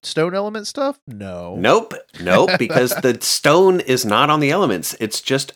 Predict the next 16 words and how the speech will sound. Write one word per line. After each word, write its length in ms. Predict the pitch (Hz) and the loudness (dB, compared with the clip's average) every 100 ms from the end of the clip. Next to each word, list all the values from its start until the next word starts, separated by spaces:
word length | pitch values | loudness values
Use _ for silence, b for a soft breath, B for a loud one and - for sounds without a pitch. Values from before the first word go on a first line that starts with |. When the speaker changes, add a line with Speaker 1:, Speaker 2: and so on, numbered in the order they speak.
| - | 0
Speaker 2:
air, 240 | 139 147 | 2 2
fire, 420 | 143 - 139 131 117 | 0 0 2 4 2
and 80 | |
water. 360 | 107 143 95 - | 2 2 2 0
Earth 400 | 117 160 - - | 0 0 -4 -2
does 300 | 131 165 151 | 2 2 0
not 200 | 139 185 | -2 -2
factor 460 | - 165 214 - 117 | -2 -2 -2 -2 0
in 320 | 190 131 117 185 | 2 0 -2 -4
Speaker 1:
I 140 | 277 | -6
thought 140 | 330 339 | -6 -6
they 100 | - | -6
said 180 | 196 | -6
Earth 60 | 117 | 0
Speaker 2:
to 300 | 127 127 123 | 0 2 0
Speaker 1:
too. 320 | 127 104 143 | -2 -4 -10